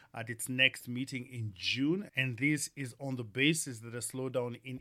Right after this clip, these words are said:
economic growth could remove the need for further monetary tightening.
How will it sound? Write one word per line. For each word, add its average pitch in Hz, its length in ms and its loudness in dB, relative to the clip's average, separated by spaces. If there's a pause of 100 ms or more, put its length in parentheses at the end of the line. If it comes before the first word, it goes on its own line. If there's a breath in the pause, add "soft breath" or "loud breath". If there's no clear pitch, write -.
economic 127 640 -6
growth 135 400 0 (380 loud breath)
could 117 260 -4
remove 123 500 4
the 123 120 0
need 120 400 2
for 113 180 -8
further 131 640 0 (180)
monetary 110 720 -6 (100)
tightening. 98 580 -12